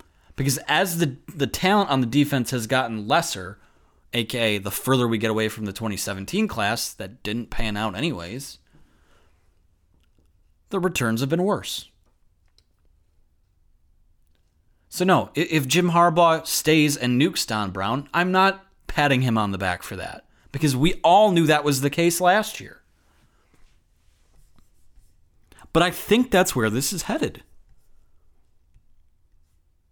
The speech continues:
And I don't know if Josh Gaddis will be back. I think we're probably closer to,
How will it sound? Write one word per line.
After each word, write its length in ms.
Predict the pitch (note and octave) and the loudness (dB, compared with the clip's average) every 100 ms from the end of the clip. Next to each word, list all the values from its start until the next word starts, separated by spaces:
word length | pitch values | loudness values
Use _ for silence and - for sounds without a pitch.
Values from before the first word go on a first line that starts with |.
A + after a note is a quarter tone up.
| _ _ _ _ - - | _ _ _ _ -20 -10
And 100 | D3+ | 0
I 80 | E3 | 2
don't 140 | G#3+ | 4
know 180 | A3 A#3 | 4 4
if 60 | A#3 | 4
Josh 320 | B2 G2 - | 2 0 0
Gaddis 340 | G2 F2 - | -2 -2 -6
will 60 | F#2+ | -10
be 140 | F2+ | -12
back. 360 | F2 F2+ F#2+ - - - _ _ _ _ _ _ _ _ _ _ _ _ _ _ _ _ _ - - - | -12 -12 -12 -16 -20 -20 _ _ _ _ _ _ _ _ _ _ _ _ _ _ _ _ _ -20 -18 -2
I 160 | C#3 | -2
think 260 | G3 G#3 D3+ | 2 0 4
we're 100 | D#3+ | 2
probably 520 | - E3 E3+ E3+ E3+ | 4 2 2 2 2
closer 520 | E3 E3+ E3 - E3 | 4 4 2 4 2
to, 200 | D3 - | 0 4